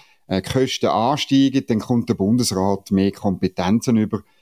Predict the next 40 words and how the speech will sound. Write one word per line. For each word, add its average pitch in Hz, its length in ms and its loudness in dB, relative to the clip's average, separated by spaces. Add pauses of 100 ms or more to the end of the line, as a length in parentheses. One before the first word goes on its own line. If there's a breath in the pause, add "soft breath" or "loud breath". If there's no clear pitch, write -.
(200)
um 110 140 2
irgendwie 110 600 2
mehr 107 260 2
Staatseingriff 156 880 0
zu - 80 -2
machen. 147 460 -2 (480 loud breath)
Jetzt, 120 280 -2
äh, 113 300 2
ja, 101 400 0
es - 240 -4
ist, 120 100 -2
äh, - 400 -6 (140)
weisst, 139 180 -2
äh, - 400 -2
wirklich, 131 380 -2 (440)
jetzt - 140 0
muss 151 160 2
ich's 123 120 0
einfach 113 180 -2
einmal 92 220 2
sagen. 80 420 -4
Ich - 160 -2
habe 113 120 0
mit 110 120 2
dem 101 80 0
Gesundheitswesen 120 720 0
zu - 140 -8
tun 135 320 2 (260 soft breath)
seit - 240 0
dem 113 140 4
Jahr 110 260 0
zweitausend 104 960 0
in 101 160 -8
verschiedenen 120 460 0
Rollen. 92 400 2 (320 loud breath)
Und 110 100 2
ich 110 140 0
sag 123 320 -4
dir 117 120 0
einfach, 113 300 -2